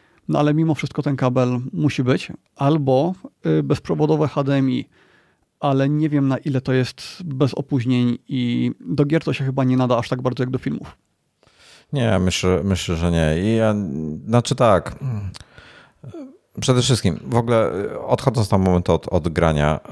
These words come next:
Speaker 2: y, ostatnio tak, y, tak od czasu do czasu sobie wrzucam do koszyka w, e, aplikacji Apple Store, czy tam Apple Store się nazywa aplikacja, dobrze. E, od czasu do czasu wrzucam sobie, e, Pro Display X D R, tak z bólem patrzę na tą cenę.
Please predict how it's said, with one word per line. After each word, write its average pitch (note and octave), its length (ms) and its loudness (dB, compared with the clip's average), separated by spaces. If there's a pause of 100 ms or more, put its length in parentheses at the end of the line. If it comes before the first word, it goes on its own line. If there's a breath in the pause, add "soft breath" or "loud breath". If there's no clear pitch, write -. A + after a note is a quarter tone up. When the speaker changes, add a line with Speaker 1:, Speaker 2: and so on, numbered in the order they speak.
(240)
Speaker 2:
y, - 40 2
ostatnio F#2+ 460 -2
tak, - 320 -2 (380)
y, C#2+ 40 -4
tak - 220 0
od F2+ 80 0
czasu F2 200 0
do F2 120 4
czasu F2 280 0
sobie E2+ 180 2
wrzucam D#2+ 420 0
do D2+ 260 2
koszyka D2+ 580 0
w, D2+ 240 -8
e, D2 480 4
aplikacji - 460 -2
Apple D2+ 180 -2
Store, D2+ 440 0 (320 soft breath)
czy - 80 -10
tam D2 280 0 (120)
Apple D2 240 0
Store - 200 -4
się - 160 -6
nazywa C2 200 0
aplikacja, - 400 -2
dobrze. C2 280 2 (520 loud breath)
E, F2 100 4
od E2+ 100 2
czasu F2+ 200 0
do E2+ 80 0
czasu E2 300 0
wrzucam D#2+ 360 0
sobie, D2+ 400 2
e, D2 460 2
Pro F2+ 200 0
Display D#2 400 0
X - 180 -4
D D#2 180 2
R, D2+ 100 2
tak D2+ 180 -6
z D2 80 -10
bólem D2 340 2
patrzę D2 280 0
na C#2 80 2
tą D2 200 -2
cenę. D2+ 420 0